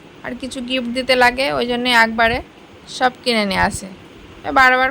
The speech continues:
খুচখুচ করে কেনার থেকে ও একবারে পাইকারি দোকান থেকে নিয়ে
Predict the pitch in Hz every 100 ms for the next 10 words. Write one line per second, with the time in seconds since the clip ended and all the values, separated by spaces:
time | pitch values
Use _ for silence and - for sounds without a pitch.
0 | - 302 - - 269 262 262 269 277 359
1 | - 269 196 233 220 220 226 233 - -
2 | - - - - 247 240 247 233 240 233
3 | 247 240 254 302 - - - - - -
4 | - - - - - 233 233 220